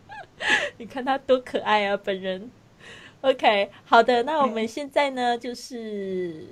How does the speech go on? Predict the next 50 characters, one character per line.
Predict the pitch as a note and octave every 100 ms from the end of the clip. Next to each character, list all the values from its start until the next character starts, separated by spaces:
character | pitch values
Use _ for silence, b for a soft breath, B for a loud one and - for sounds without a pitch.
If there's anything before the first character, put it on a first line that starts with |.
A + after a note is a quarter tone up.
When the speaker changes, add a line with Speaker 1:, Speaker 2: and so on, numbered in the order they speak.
| - - _ -
Speaker 1:
来 | G#3
讲 | A3 G#3
一 | F#3
下 | F#3+ A3+
嘛， | G3 F3+
我 | F3
们 | E3 E3
学 | - G3
英 | A3+
语 | F#3+
环 | F3 F3+
游 | F#3
世 | F#3 G3
界 | G#3
正 | G3 G3+
在 | F#3+
找 | F#3 E3
什 | E3+
么 | D#3+
样 | F3 E3+
子 | D#3+
的 |
人， | - B2+ - - - _ - - - - - _ -
跟 | F#3+
我 | E3+
们 |
一 | E3
起。 |
Speaker 2:
我 |
们 | A3+ B3+
学 | - B3+
英 | C4+ E4 C4+
语 |
环 | B3+ A3+ B3+
游 | A3+
世 | - B3
界， | A3+ A#3+
首 | A#3 -
先 | - C4 B3+
就 | B3+ B3
是 | - G#3+ - b b b
你 | A3+ C#4
有 | B3+
一 | A#3
颗 | A3+ - B3+
爱 | - F4 E4
旅 | B3+
行 | A3+ A#3+
的 | B3
心， | B3+ C#4+ C#4+ C#4+ D4